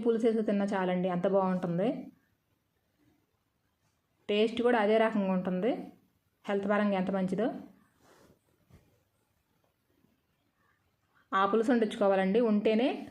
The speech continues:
కర్రీలో మనం తినేటప్పుడు పులుసు ఉంటుంది, లేదంటే మొత్తం ఆ బోన్స్లోకి వెళ్ళిపోద్ది, లాగేసేసుకుంటుంది. నేను కూడా ఒక పీతని శుభ్రం చేసినప్పుడు చేశానని చెప్పాను కదండి,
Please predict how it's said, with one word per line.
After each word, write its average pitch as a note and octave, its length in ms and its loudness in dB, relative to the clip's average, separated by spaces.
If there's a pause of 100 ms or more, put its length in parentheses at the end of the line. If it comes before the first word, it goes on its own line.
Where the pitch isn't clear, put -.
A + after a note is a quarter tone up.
(260)
కర్రీలో G#3+ 320 2
మనం G3+ 160 0
తినేటప్పుడు G#3+ 380 0
పులుసు G#3+ 240 0
ఉంటుంది, G3+ 280 -2
లేదంటే G3+ 260 0 (100)
మొత్తం G3+ 240 -2
ఆ - 100 0
బోన్స్లోకి G3+ 380 2
వెళ్ళిపోద్ది, F#3 500 -2
లాగేసేసుకుంటుంది. F#3+ 760 -2 (4000)
నేను A3 240 2
కూడా A#3 180 4
ఒక G3+ 120 -2
పీతని G3+ 340 0 (180)
శుభ్రం G#3 280 0
చేసినప్పుడు G3+ 400 -2
చేశానని G3 380 -2
చెప్పాను F#3 260 -4
కదండి, F3+ 340 -2